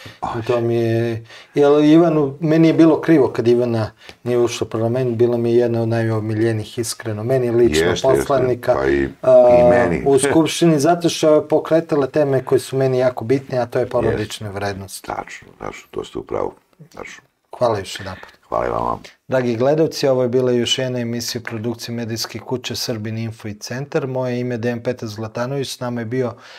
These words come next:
Speaker 2: advokat i predsednik Narodne stranke, gospodin Vladan Gajić. Za narod, za Srbiju, ove godine na celom Kosovu i Metohiji u Prizrenu. Pozdrav.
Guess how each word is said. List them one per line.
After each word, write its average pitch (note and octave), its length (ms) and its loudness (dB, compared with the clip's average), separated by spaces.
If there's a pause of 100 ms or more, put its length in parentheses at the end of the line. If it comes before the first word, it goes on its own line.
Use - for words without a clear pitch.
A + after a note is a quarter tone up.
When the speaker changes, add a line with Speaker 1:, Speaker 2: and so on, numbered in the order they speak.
(220)
Speaker 2:
advokat A2+ 580 -4
i G#2+ 100 -10
predsednik A#2 600 -8
Narodne A#2+ 380 -4
stranke, A#2+ 480 -10
gospodin A2+ 500 -8
Vladan A2 400 -6
Gajić. C#3 480 -4
Za A#2+ 180 -4
narod, B2 360 -2
za G#2+ 160 -10
Srbiju, B2 500 -2 (360)
ove A#2+ 220 0
godine A2+ 480 -2
na A2+ 160 -8
celom A#2+ 400 -4
Kosovu A#2 400 -6
i A2 80 -6
Metohiji G#2+ 680 -8
u G#2 100 -10
Prizrenu. A2+ 960 -4
Pozdrav. G2 460 -6